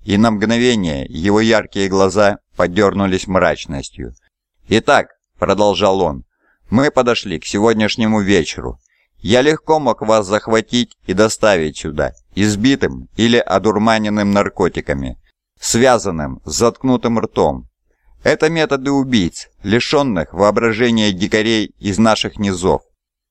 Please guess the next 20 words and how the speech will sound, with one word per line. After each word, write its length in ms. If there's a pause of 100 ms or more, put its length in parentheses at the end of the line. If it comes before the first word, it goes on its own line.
(120)
После 320
такой 360
топорной 580
работы 580 (180)
вы 220
не 120
уважали 560
бы 240
стоящий 680
за 180
ней 200
разум. 500 (520)
Да 240
и 80
я 140
бы 100
не 140
получил 520
никакого 600
удовольствия. 840